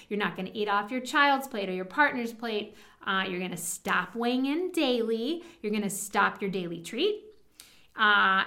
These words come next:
if you are gonna eat something bad, you're gonna have one serving of it,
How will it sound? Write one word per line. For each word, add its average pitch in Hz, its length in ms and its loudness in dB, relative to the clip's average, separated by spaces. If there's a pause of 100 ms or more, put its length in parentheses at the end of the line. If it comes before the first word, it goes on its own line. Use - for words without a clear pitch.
if 202 240 -4
you 185 180 -10
are 180 220 -4
gonna 247 180 -2
eat 269 180 -6
something 277 260 -2
bad, 311 260 0
you're 349 100 -2
gonna 247 140 -2
have 180 300 -6
one 190 580 -2
serving 233 480 -4
of 214 140 -2
it, 349 260 -2